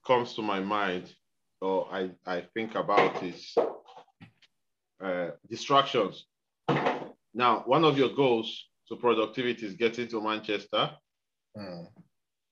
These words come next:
Speaker 1: And then you need to focus, how can I get to Manchester?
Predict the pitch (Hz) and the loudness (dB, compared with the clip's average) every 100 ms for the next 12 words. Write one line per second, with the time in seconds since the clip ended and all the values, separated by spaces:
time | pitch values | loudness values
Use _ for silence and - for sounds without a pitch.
0 | - 113 107 123 120 110 113 _ _ _ | -4 -2 2 4 4 2 -6 _ _ _
1 | _ _ - 113 151 147 - 135 131 120 | _ _ -8 0 0 -2 0 0 4 2
2 | 107 - 127 135 120 123 127 120 110 113 | 2 4 4 4 2 2 0 -2 -2 -2
3 | 113 110 104 - 120 | 0 -2 -2 2 2